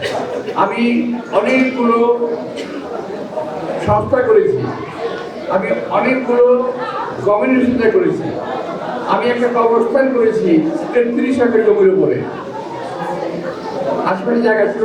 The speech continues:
না, আর একটা লোকজন সারাদিন ধরে যায়, আর আমার একটা পারিবারিক কবরস্থান আছে আমাদের ছোট্ট, এখানে কবরস্থান সাজানো হয় না। তো আমি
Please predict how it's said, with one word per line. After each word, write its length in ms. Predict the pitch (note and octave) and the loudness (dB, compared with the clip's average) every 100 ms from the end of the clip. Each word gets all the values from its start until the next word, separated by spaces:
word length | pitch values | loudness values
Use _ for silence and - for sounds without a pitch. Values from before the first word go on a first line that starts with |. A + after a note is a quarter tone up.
| A3 | 2
না, 60 | D#3+ - - - - - - - - F#4+ | 0 0 -4 -10 -12 -12 -12 -10 -2 2
আর 140 | A4 A4+ A4+ | 4 4 2
একটা 120 | A4 | 2
লোকজন 260 | A3 G#3 G#3+ G#3+ | 2 2 0 2
সারাদিন 320 | G3 F#3+ G#3+ G#3 | 2 2 0 4
ধরে 160 | G3+ F#3 | 4 4
যায়, 160 | F3+ G3+ - - - - - - - D#4 | 4 2 -2 -8 -12 -10 -10 -10 -2 0
আর 80 | - - | 2 0
আমার 140 | G3+ G#3+ | 0 2
একটা 120 | G#3 F#3+ | 2 2
পারিবারিক 340 | G3+ G3+ G3 F#3+ | 2 2 2 2
কবরস্থান 360 | F#3+ F#3 D#3 | 2 2 0
আছে 100 | D3+ G3 | 0 0
আমাদের 220 | F#3+ G3 G3+ - - - - - - | 0 0 -2 -8 -12 -12 -10 -8 0
ছোট্ট, 240 | B4+ - - - - - - - - - | 2 4 2 2 0 -4 -10 -14 -8 0
এখানে 200 | G3 G3+ | 2 4
কবরস্থান 720 | G#3+ G#3+ G#3 E3 - F#3 G3+ G3 | 4 2 0 -2 -4 -4 -2 0
সাজানো 280 | G3 F#3 E3 D3+ | 2 2 2 2
হয় 140 | D3 C3+ | 2 0
না। 60 | - - - - - - - - - - - - F3 - - E3+ | -6 -8 -10 -12 -12 -12 -12 -12 -12 -12 -10 -6 -4 -4 0 4
তো 80 | F3+ F3 F3+ - C5+ B4+ - - - - - - | 6 6 4 -2 -4 -8 -10 -10 -10 -10 -8 -2
আমি 120 | G3 | -2